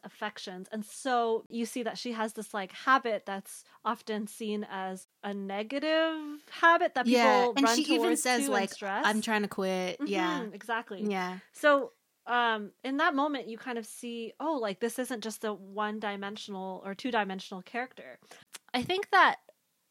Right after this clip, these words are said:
Speaker 1: you can get caught up a lot with the, as we said before, like, the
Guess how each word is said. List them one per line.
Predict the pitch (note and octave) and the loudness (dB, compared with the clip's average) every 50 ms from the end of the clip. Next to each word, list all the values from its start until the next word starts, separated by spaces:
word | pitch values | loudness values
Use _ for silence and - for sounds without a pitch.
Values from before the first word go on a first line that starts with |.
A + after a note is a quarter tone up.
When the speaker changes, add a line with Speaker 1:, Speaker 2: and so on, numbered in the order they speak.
| _ _ | _ _
Speaker 1:
you | - G#3 G#3 A3 A#3+ A#3+ B3 B3 B3 A#3 | -12 -10 -6 -4 -4 -2 -2 -2 -4 -4
can | A#3 - - A#3+ A#3+ A3+ A3 G#3+ G#3+ G#3 G#3 G3+ G#3 - - _ _ _ _ _ - F#3 | -6 -6 -2 0 2 4 4 4 4 2 0 -2 -4 -6 -10 _ _ _ _ _ -12 -6
get | F3+ G#3+ A3 - - | -4 -2 -2 -2 -4
caught | - - A3+ G#3+ G3 | -4 0 2 2 2
up | G3 G#3 G#3+ - | 2 0 0 0
a | B3 | 0
lot | A#3 A3+ A3 A3 A3 - - | 2 4 4 4 4 2 -2
with | F#3 F#3+ F#3+ F3+ F3+ F#3+ - _ - - - _ _ _ _ _ _ _ _ | -6 -6 -6 -6 -6 -8 -10 _ -18 -20 -20 _ _ _ _ _ _ _ _
the, | F#3+ F3+ - G#3 G3+ G3 F#3+ G3+ - | -16 -14 -12 -10 -10 -8 -8 -8 -6
as | G#3+ G#3+ - | -8 -8 -6
we | B3+ | -8
said | A#3 - B3 G3 | -8 -8 -8 -8
before, | G#3 G#3 - G#3 D#3+ B2+ | -8 -10 -12 -12 -12 -10
like, | - D#3 F3 - | -12 -14 -14 -10
the | - G3+ F#3+ F#3 F#3 F3 | -8 -6 -4 -4 -6 -6